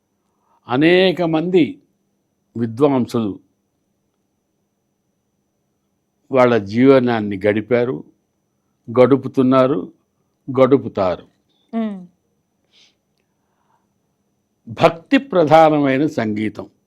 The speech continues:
Speaker 1: అంటే ఎవరు రచనలు రాసినా కూడా భక్తే ప్రధానం.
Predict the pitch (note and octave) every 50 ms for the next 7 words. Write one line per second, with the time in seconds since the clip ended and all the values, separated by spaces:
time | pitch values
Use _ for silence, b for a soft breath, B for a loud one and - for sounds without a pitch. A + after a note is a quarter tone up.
0 | _ _ _ _ _ _ _ _ _ _ - C3 B2+ - F3 D#3+ C3 A#2+ B2 -
1 | D#3+ D3 A2 G#2+ G#2 G#2+ B2+ D3+ E3+ F3+ F3+ F3 D3+ - - _ _ _ - B2+
2 | B2+ B2+ B2+ - D#3 D3+ D3+ C#3+ B2 A#2+ A#2+ A#2+ A2+ - - C3 C3 B2 A#2 A#2
3 | B2+ D#3+ G3 G#3 - _ _ _ _ _ _ B B B _ _ B B B B
4 | B - G#2 A#2+ B2 - - _ - F#3+ F3+ - - A#2 A2 G2+ - B2 A2 G2
5 | F2 E2+